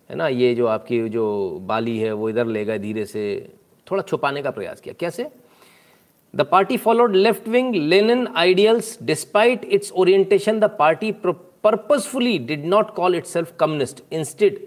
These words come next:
referring to national democratic और socialist।" समझ में आया आपको?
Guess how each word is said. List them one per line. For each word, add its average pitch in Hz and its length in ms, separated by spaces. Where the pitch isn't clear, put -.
referring 170 560
to 175 100
national 139 600
democratic 139 640
और 147 180
socialist।" - 840
समझ 127 220
में 139 80
आया 151 140
आपको? - 260